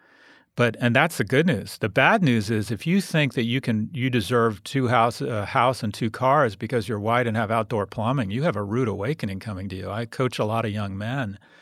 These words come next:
and I find a lot of young men are really struggling. And I think there's some legitimate reasons why they're struggling. But I think one of the more negative attributes of their struggle is they're expectant.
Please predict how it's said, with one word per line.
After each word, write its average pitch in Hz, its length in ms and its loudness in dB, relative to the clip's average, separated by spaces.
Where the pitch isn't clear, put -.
and 120 120 -2
I 113 60 0
find 151 200 2
a 135 60 4
lot 117 240 4
of 170 80 2
young 107 180 2
men 104 160 0
are 95 80 -2
really 127 360 2
struggling. 110 560 2
And 113 120 0
I 113 40 2
think 123 160 -2
there's 117 120 -2
some 104 160 -6
legitimate 131 440 0
reasons 139 440 0
why 131 200 6
they're 123 100 4
struggling. 143 600 2
But 127 140 6
I 127 80 6
think 127 220 2
one 127 180 4
of 113 80 4
the 110 220 2
more 117 200 2
negative 135 360 4
attributes 107 560 0
of 104 100 -8
their 110 100 -2
struggle 107 440 0
is 104 180 -4
they're 104 160 -2
expectant. - 800 -2